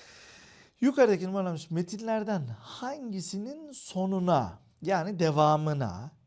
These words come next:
parçası getirilmelidir? Abi, Ee, o zaman, e, final devamlılığına bakacağım ben.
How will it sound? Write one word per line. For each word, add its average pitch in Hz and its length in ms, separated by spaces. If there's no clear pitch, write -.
parçası 196 540
getirilmelidir? 120 760
Abi, 160 260
Ee, 123 260
o 240 140
zaman, 247 460
e, 143 360
final 254 580
devamlılığına 233 800
bakacağım 110 560
ben. 90 160